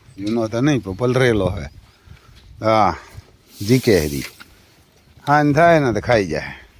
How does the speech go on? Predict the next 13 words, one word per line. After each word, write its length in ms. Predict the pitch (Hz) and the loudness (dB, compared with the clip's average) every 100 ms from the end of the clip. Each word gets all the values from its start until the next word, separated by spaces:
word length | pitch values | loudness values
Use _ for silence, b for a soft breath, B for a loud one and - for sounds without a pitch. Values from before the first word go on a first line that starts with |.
| - | -8
જો 120 | 123 | -4
અમારે 260 | 117 107 90 | -2 -2 -2
લતા 440 | 101 120 104 78 | -2 -2 -2 -4
જ. 40 | 64 _ - b b b 117 113 | -6 _ -20 b b b -4 -2
હાન 240 | 135 131 | 0 -2
થાય 260 | 123 151 135 | 0 2 2
તો, 140 | 117 | 0
તો 120 | 101 95 | -4 -2
ખાઈ 260 | 113 104 | -2 0
જાય. 280 | 78 71 - - - - B B B B B B - | -4 -8 -12 -20 -20 -20 B B B B B B -8
આ 160 | 104 113 | -2 0
બાજુ 280 | 120 117 120 | 2 2 2
આને 340 | 127 131 | 2 2